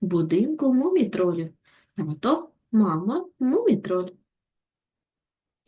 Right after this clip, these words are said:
Діти, поясніть, будь ласка, що означає вислів «справляти враження»? Поміркуйте, чому Мумітроль засміявся, коли побачив тата в капелюсі? Так, діти, добре.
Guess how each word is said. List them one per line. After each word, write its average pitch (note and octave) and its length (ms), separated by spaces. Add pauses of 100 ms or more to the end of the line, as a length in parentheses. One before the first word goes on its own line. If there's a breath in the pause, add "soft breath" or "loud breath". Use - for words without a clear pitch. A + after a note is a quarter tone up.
(380 soft breath)
Діти, G#3 320
поясніть, C#4 460
будь F#4 140
ласка, F#3+ 380
що E4+ 200
означає C4+ 540
вислів D#4 400
«справляти G#3 580
враження»? A#3 640 (360 soft breath)
Поміркуйте, G3+ 720
чому A3+ 340
Мумітроль G#3+ 600
засміявся, G#3 880 (300 loud breath)
коли A3 280
побачив G3 680
тата F#3 300
в G#3 100
капелюсі? C4 840 (3000)
Так, E3 260
діти, A#3 260
добре. B3+ 420